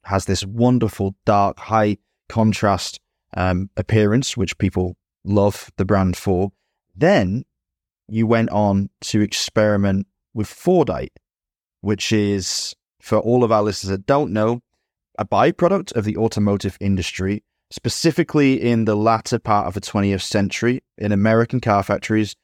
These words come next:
where components were sprayed with paint in a paint chamber. The overspray would accumulate on the walls and the floors and the tools and the jigs, and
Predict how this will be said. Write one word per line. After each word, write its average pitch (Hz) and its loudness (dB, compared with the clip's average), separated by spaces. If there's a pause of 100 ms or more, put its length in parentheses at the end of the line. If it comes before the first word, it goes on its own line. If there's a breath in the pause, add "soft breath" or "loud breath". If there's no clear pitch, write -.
(360)
where 107 2 (480)
components 131 0
were 107 0
sprayed 143 0
with 135 -4
paint 120 0
in 107 -2
a 98 -4 (220)
paint 143 2
chamber. 104 0 (680)
The 113 -4
overspray 131 2
would 104 -4
accumulate 120 2
on 98 0
the 95 0
walls 131 0
and 101 0
the 98 -6
floors 127 0
and 98 -2
the 95 -4
tools 127 0
and 98 -2
the 98 -2
jigs, 117 0 (480)
and 117 2